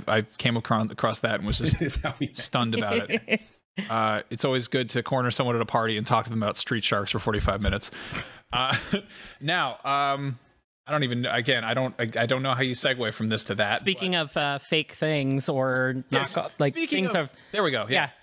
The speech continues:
Speaker 3: yeah.
Speaker 1: Speaking of things that are not, uh, authentic or real or as they seem,
Speaker 3: <laughs>
Speaker 1: uh, there is a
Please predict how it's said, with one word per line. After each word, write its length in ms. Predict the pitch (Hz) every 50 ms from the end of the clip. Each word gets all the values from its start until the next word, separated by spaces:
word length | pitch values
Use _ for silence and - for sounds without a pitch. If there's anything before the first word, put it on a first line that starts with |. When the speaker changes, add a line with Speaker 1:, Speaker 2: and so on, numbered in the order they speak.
| - -
Speaker 3:
yeah. 120 | 208 233
Speaker 1:
Speaking 160 | - 285 311 277
of 80 | -
things 320 | - 240 233 226 233 226 180
that 100 | 202 185
are 60 | 170
not, 360 | 175 175 175 185 196 - -
uh, 540 | - 151 156 156 160 160 160 160 165 170 170 -
authentic 580 | 165 160 - 185 175 165 208 226 220 - -
or 140 | - 147 147
real 260 | 143 147 147 156 160
or 280 | 180 196 139 143 147 147
as 180 | 143 151 139
they 120 | 131 156 147
seem, 440 | 135 - - 156 151 156 175 180 185
Speaker 3:
<laughs> 40 | -
Speaker 1:
uh, 320 | 156 156 160 160 165 165 - 147 143
there 180 | 165 180 196
is 340 | - 185 190 180 170 160 165 156 147
a 480 | 156 160 160 160 160 160 160 147 -